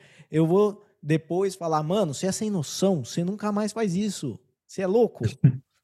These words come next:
Speaker 1: Porra, na frente de todo mundo ainda?
Speaker 2: Hum,
Speaker 1: Porra, que
Speaker 2: carai.
Speaker 1: merda, mano."
Speaker 2: Meus pais tavam vendo.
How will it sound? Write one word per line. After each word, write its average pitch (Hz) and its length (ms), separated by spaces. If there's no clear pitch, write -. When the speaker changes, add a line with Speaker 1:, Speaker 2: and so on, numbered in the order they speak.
Speaker 1:
Porra, 123 240
na 165 100
frente 240 320
de 202 100
todo 214 340
mundo 202 380
ainda? 175 480
Speaker 2:
Hum, 127 200
Speaker 1:
Porra, 160 260
que 214 140
Speaker 2:
carai. 143 340
Speaker 1:
merda, 143 260
mano." 123 380
Speaker 2:
Meus 139 540
pais 175 200
tavam 196 360
vendo. 143 600